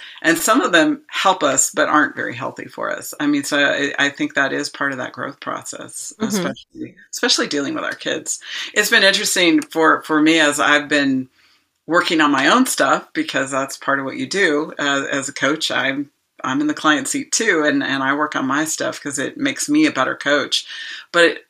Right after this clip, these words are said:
Speaker 1: it, beyond that, I think it just makes me a better human being. And it's been interesting to see my relationship with my daughter change. And at one point, she said recently to me, she goes, "Well, Mom, we don't really argue anymore." And I thought about it, and I thought,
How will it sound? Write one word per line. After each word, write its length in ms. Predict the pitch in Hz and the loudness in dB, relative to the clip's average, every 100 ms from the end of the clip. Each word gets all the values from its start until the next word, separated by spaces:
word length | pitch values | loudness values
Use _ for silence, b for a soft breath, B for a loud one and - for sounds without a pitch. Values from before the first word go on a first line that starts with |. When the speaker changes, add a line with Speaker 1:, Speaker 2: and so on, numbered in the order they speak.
| - | 0
Speaker 1:
it, 280 | 165 156 | 0 0
beyond 360 | 151 170 165 170 | 0 4 4 6
that, 260 | 160 170 147 | 6 6 4
I 160 | 139 | 2
think 200 | 156 147 | 2 0
it 80 | 143 | 0
just 220 | 147 - | -2 -4
makes 240 | 131 - 139 | -6 -6 -6
me 100 | 127 | -6
a 40 | |
better 220 | 131 123 | -4 -6
human 380 | 123 - - - | -6 -8 -8 -8
being. 500 | 123 143 143 151 - - | -4 -2 -2 -4 -12 -14
And 380 | - 139 135 131 | -4 -2 0 -2
it's 180 | 123 - | -4 -4
been 160 | 147 | -4
interesting 680 | - 139 151 135 143 135 127 | -2 -2 -4 -6 -6 -6 -6
to 160 | - 143 | -6 -4
see 680 | - - 156 143 139 131 127 B B B B - | -2 -2 0 -2 -2 -6 -10 B B B B -6
my 200 | 147 139 | 0 2
relationship 580 | 139 143 143 143 135 | 2 0 0 -2 -2
with 160 | 139 - | -8 -4
my 360 | 139 131 139 131 | -2 -2 -4 -6
daughter 380 | 139 131 131 | -2 0 -2
change. 680 | - - 135 - - - - b b b - | -2 -2 -2 -6 -6 -6 -8 b b b -8
And 240 | 147 139 139 | -4 0 0
at 120 | 147 | 2
one 180 | 156 156 | 2 2
point, 360 | - 151 135 | 2 0 0
she 140 | - 170 | -2 -2
said 260 | - 165 | 0 0
recently 420 | 156 156 151 139 143 | 2 0 0 -4 -4
to 100 | 147 | -2
me, 160 | 139 | -2
she 120 | 139 - | -4 -6
goes, 180 | 160 | -8
"Well, 80 | 190 | -12
Mom, 200 | 202 202 | -12 -12
we 100 | 185 | -10
don't 200 | 220 302 | -10 -8
really 260 | 220 208 190 | -6 -6 -4
argue 380 | - 156 - 165 | -4 -6 -8 -12
anymore." 580 | 107 85 - - - - _ _ _ _ _ _ _ _ _ _ | -10 -12 -14 -14 -14 -14 _ _ _ _ _ _ _ _ _ _
And 460 | - 175 170 151 - | 0 2 2 0 -6
I 120 | - 131 | -12 -4
thought 260 | - 139 | -2 0
about 280 | 170 143 131 | 0 -2 -2
it, 80 | 156 | -4
and 80 | - | -8
I 60 | |
thought, 260 | - - | -6 -10